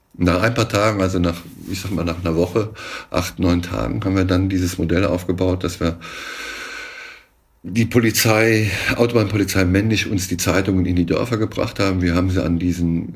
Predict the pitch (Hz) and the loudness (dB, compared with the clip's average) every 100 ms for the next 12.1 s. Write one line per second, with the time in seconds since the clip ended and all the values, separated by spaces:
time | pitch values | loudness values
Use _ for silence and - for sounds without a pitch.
0 | - 104 104 101 95 98 95 90 82 87 | -2 0 0 -2 0 0 0 0 0 0
1 | 87 82 82 80 85 - - 85 - - | -2 -2 -2 -2 -4 -6 -6 -6 -6 -8
2 | - - 85 - 85 - 78 78 82 71 | -10 -4 -4 -2 -4 -2 -2 0 0 0
3 | 67 - - - - 85 85 87 - 95 | -6 -10 -14 -14 -10 -8 -6 -8 -10 -12
4 | 92 - - 92 92 90 - 95 110 - | -12 -14 -2 0 0 -2 0 4 2 2
5 | 107 104 101 104 98 - 92 95 101 95 | 0 2 2 2 0 0 0 2 0 -2
6 | - - - 98 113 110 92 98 95 104 | -12 -8 0 2 2 2 0 0 0 0
7 | 98 101 104 95 73 87 - - 85 82 | -2 0 0 0 0 -2 -2 -2 0 0
8 | 87 90 - 85 85 80 80 73 - - | 0 -4 -4 -2 -2 -2 -4 -6 -10 -8
9 | 85 - 92 101 95 90 90 85 85 92 | -6 -4 0 -2 0 2 2 2 0 0
10 | 87 85 85 95 85 98 90 82 87 95 | 2 0 0 0 0 0 0 -2 0 -2
11 | 95 - 87 90 87 85 - 92 87 85 | -2 -4 -4 -2 -2 -2 -4 -2 0 0
12 | 87 | -4